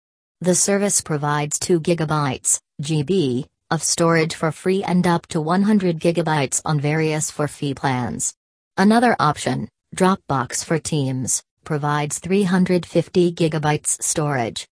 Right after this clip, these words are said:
The user data is stored on Amazon's Simple Storage Service, S three, and protected with Secure Sockets Layer,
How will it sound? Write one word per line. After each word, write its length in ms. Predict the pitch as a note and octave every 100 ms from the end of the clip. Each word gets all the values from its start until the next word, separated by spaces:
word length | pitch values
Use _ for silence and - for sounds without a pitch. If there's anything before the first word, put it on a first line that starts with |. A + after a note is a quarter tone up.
| _ _ _ -
The 120 | D#3+
user 420 | D#3 F3+ F#3 F#3+
data 320 | F3 D#3+ D3+
is 140 | - D#3+
stored 420 | - F3 D#3+ D#3 -
on 200 | D3 D3
Amazon's 840 | D3 D3+ D#3+ C#3+ D#3 D#3+ E3 -
Simple 360 | - G3 - D#3
Storage 560 | - - E3+ E3 D#3+
Service, 640 | D#3+ - D#3 C#3 - - - _ -
S 300 | G#3 A#3 -
three, 500 | E3+ D#3+ D3 C#3+ E3+ _ _
and 220 | D#3+ E3
protected 520 | - E3 G3 G3 G#3+
with 200 | F#3 E3
Secure 500 | - D3+ - E3 E3
Sockets 580 | E3 - F#3+ F3+ E3 -
Layer, 400 | E3+ D3+ B2+ A#2+